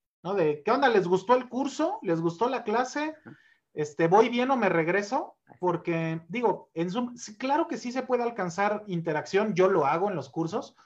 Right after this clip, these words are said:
Speaker 1: utilizando el chat, utilizando incluso otras herramientas complementarias,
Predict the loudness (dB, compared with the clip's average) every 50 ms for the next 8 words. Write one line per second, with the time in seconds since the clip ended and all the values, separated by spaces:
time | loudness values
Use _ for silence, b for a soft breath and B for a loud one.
0 | b b b b b b b -4 -4 -2 -2 -4 -2 0 0 2 2 2 0 0
1 | 2 4 4 4 4 2 -2 -4 -2 -2 0 0 0 0 -2 0 2 2 0 0
2 | 0 -2 -4 -2 -4 -2 2 2 2 2 2 0 0 0 0 0 2 0 0 0
3 | 0 -2 -4 -4 -4 -6 -8 -6 -6 -6 -6 -4 -4 -6 -4 -6 -8 -6 -4 0
4 | 0 2 2 2 0 0 -4 -10 -20